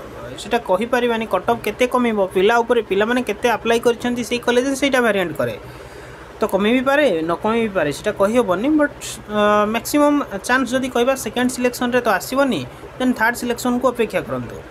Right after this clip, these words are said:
Sir, migration certificate ସ୍କୁଲରୁ ଆଣିବୁ, ଡିଜିଲକର ବାହାର କରିକି ଦେଲେ ହେବ? ହଁ, ଡିଜିଲକର ବି ଆପଣ ଦେଇପାରିବେ, ବର୍ତ୍ତମାନ ତ online ମାଧ୍ୟମରେ ଆପଣଙ୍କର certificate ଆସୁଛି, ସେଥିପାଇଁ ଡିଜିଲକରରୁ ଆପଣ ଦେଇପାରିବେ,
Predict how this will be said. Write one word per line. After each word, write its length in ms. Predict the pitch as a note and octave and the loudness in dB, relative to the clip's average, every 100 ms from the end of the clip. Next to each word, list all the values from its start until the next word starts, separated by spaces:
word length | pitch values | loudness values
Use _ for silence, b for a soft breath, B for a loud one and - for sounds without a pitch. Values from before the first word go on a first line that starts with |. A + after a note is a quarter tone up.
| - - - - - - - - - B B B B B | -18 -18 -18 -18 -18 -18 -18 -18 -18 B B B B B
Sir, 160 | A#3+ A#3+ | 2 2
migration 520 | F#3+ G3 B3+ C4+ D4 | 2 4 2 4 2
certificate 440 | C4 B3 B3 C4 | 2 -2 0 0
ସ୍କୁଲରୁ 440 | C4 - A#3+ B3+ C4+ | 0 0 2 4 2
ଆଣିବୁ, 640 | A3+ A#3+ A#3+ C#4 C#4 C4 | 2 0 2 4 6 4
ଡିଜିଲକର 640 | G3 G#3 G#3+ C4 B3+ C4 | 2 -2 -2 0 2 2
ବାହାର 280 | B3 G#3+ A#3+ | 2 2 0
କରିକି 340 | A#3+ A#3 B3 | 2 0 -2
ଦେଲେ 300 | A#3 A3+ A#3+ | -4 -2 0
ହେବ? 180 | A#3+ C4+ | 0 2
ହଁ, 340 | C4 A3 C#4 F#3+ | 2 2 2 0
ଡିଜିଲକର 560 | C3 B2+ D3+ F#3 G3+ | -4 -8 -2 -2 0
ବି 140 | G#3+ A#3 | 0 2
ଆପଣ 240 | A#3 B3 | 2 2
ଦେଇପାରିବେ, 400 | C4 C4+ B3+ A#3 | 2 2 2 0
ବର୍ତ୍ତମାନ 540 | F3+ D3 D3+ D3 F#3 F#3+ | -2 -2 -2 0 0 0
ତ 80 | |
online 300 | F#3+ G3 A3+ | 0 2 0
ମାଧ୍ୟମରେ 320 | A#3+ A#3 A3+ A3+ | 0 0 0 0
ଆପଣଙ୍କର 260 | A3+ A3+ | 0 -4
certificate 440 | A3 G#3 A3 G#3+ G3+ | -2 -4 -2 -2 0
ଆସୁଛି, 320 | F#3+ E3+ E3 | -2 -6 -8
ସେଥିପାଇଁ 300 | E3 E3 E3+ | -10 -8 -6
ଡିଜିଲକରରୁ 520 | D#3+ G3 A#3 A#3 A#3 | -2 0 2 2 2
ଆପଣ 220 | G3 G#3+ | 2 2
ଦେଇପାରିବେ, 1080 | B3+ E3+ C4+ D#4 - - - A#3+ A#3 A#2+ | 0 0 0 -2 -10 -14 -4 0 0 -2